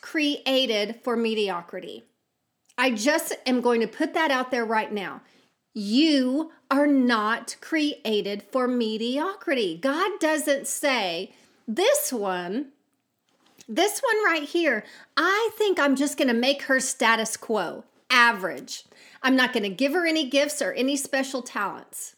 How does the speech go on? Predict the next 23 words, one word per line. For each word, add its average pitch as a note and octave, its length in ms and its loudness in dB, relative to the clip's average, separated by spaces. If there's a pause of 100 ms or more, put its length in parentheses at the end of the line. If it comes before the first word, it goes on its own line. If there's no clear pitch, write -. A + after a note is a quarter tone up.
(140)
No, F4 340 0
that's D4+ 320 -2
not C#4+ 320 -2
what C#4+ 200 0
happens. B3+ 720 -6 (300)
You D4+ 420 2 (100)
are C#4 220 2
created B3+ 720 0
for C4 640 -2
greatness, A3+ 880 -4 (420)
and B3 580 2
you D4+ 380 4
are C#4 200 2
here C4+ 720 2
to - 160 -2
move B3+ 260 2
mountains A#3+ 500 0
in B3+ 140 -2
a A#3+ 60 0
very, C#4 400 0
very C4+ 300 2
unique A3 520 -2
way, A3 460 -6